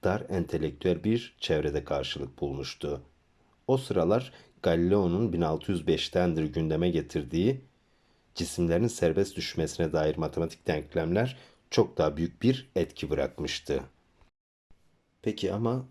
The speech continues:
Galileo ve çağdaşları meteorlar tarafından delik deşik edilmiş bu yüzeyde ne görüyorlardı da sonuç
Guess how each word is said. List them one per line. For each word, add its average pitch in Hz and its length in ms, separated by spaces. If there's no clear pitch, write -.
Galileo 95 380
ve 90 180
çağdaşları 76 760
meteorlar 76 540
tarafından 80 520
delik - 280
deşik 73 300
edilmiş 71 420
bu 80 100
yüzeyde 73 640
ne 90 120
görüyorlardı 73 800
da 104 220
sonuç - 680